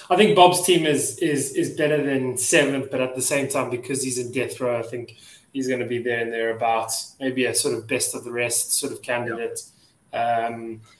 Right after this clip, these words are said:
Speaker 1: and yeah, I think Ian, Ian and, uh, and, um, and Andy, it's gonna be interesting 'cause both of those teams could well see themselves in the top, top two, um, if they just make the right moves and, and sort of add in the right places.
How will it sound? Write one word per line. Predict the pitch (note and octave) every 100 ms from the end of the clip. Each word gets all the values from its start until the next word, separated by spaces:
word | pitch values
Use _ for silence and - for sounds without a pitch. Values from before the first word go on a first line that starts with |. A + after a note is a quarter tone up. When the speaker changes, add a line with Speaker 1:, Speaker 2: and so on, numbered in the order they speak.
| _ -
Speaker 1:
and | D3+
yeah, | D#3+ F3+
I | E3
think | - F#3
Ian, | - F3+ F3+ E3+ D3+ D3
Ian | F#3 F3+ F3
and, | D#3+ D3 C#3+
uh, | C#3 C3+ C3+
and, | C#3 C3+ C3 A#2+
um, | C3+ C3 B2+ B2+ A#2+ - _ - - - - -
and | C#3+ C3
Andy, | C3+ C#3+ C#3+ C#3 B2
it's | A2+
gonna | - C#3+
be | C#3
interesting | C#3+ C#3+ - C3+ -
'cause | C3
both | D3 D3 C#3+
of |
those | C3 B2+ -
teams | C3+ -
could | B2+
well | B2 C3
see | - C3+
themselves | B2 - B2+ A#2
in | A#2+
the | A2+
top, | B2+ - - _
top | - B2+
two, | - C3 A#2+ - - _ _ -
um, | A#2 A2+ A2+ A#2
if | A2 -
they | A#2+
just | C3+ B2+
make | B2+ A#2
the |
right | B2 A#2+ B2
moves | B2+ B2 A#2+ A#2
and, | A2+ A2+
and | A#2+
sort | A#2 B2
of |
add | A#2 A#2+ A#2+ A#2+
in | A#2+
the |
right | A2+ A2
places. | A2 A2+ - - -